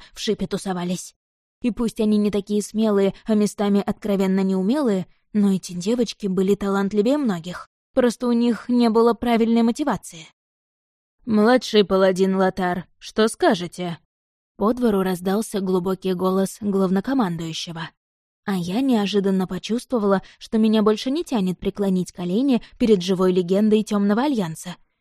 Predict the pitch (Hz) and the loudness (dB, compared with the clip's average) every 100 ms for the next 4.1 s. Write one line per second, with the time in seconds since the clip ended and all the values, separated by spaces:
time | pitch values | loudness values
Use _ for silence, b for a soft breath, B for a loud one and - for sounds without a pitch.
0 | _ - 220 202 - - 226 214 196 185 | _ 2 4 4 0 -4 0 2 2 0
1 | 196 202 185 196 294 285 220 B - 220 | -4 -2 0 0 2 0 -2 B -4 0
2 | 208 196 208 196 190 180 196 190 185 185 | 0 0 0 2 2 2 0 0 0 -2
3 | 208 190 226 190 180 180 180 175 175 180 | -4 -2 -2 -2 -4 -4 -4 -4 -4 -2
4 | 180 | -4